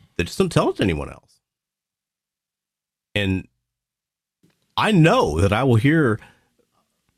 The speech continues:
quite a few podcasts, you know, where some people can call in and tell their stories. And one of the most common things you'll hear them say is, "Oh, gosh, it feels a lot better just to talk to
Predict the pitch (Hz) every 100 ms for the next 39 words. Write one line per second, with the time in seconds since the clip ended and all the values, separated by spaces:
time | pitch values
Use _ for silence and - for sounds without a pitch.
0 | - 320 - 311 233 147 - 82 65 -
1 | - 98 98 110 107 156 131 165 170 -
2 | 131 143 127 123 113 120 107 98 - 104
3 | 85 - _ _ _ _ _ _ _ -
4 | 123 160 214 139 113 - 123 208 165 -
5 | 139 120 92 127 127 92 135 135 82 113
6 | 90 80 _ _ - 170 147 - - 98
7 | 80 90 95 95 85 78 92 90 _ -
8 | 120 127 _ _ - 92 80 80